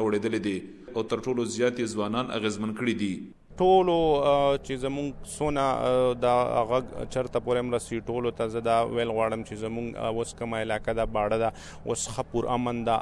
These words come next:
Speaker 2: امن پکې راغلی دی، هیڅ مسله هم پکې نشته. موږ پکې ایونټ کولی شو. ټوله دنیا ته موږ وایو چې یاره څوک هم کول غواړي، دلته کې سم کول غواړي، څوک هم راتلل غواړي، که انټرنیشنل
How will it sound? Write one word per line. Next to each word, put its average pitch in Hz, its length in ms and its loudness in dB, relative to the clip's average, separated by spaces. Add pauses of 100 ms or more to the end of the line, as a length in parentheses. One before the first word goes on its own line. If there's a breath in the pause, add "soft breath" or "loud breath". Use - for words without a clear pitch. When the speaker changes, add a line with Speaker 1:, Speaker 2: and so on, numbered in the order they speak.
Speaker 2:
امن 117 260 -2
پکې 110 240 -2
راغلی 113 320 0
دی، 113 220 -2
هیڅ 127 220 -4
مسله 120 260 -4
هم 117 80 -4
پکې 117 260 -4
نشته. 117 280 -4
موږ 120 260 -2
پکې 117 200 -6
ایونټ 120 300 -2
کولی 117 380 2
شو. 127 120 -2 (140)
ټوله 151 240 2 (140)
دنیا 123 300 2
ته 139 200 2
موږ 131 240 0
وایو 127 220 4
چې 120 120 -4 (120)
یاره 123 160 4 (180)
څوک 170 260 0
هم 156 160 0
کول 135 240 6
غواړي، 127 380 4
دلته 123 180 0
کې 117 120 -4 (100)
سم 151 240 -2
کول 131 160 2
غواړي، 123 340 2 (380 loud breath)
څوک 180 240 8
هم 156 140 8
راتلل 143 280 6
غواړي، 135 360 6
که 123 120 4
انټرنیشنل 131 640 0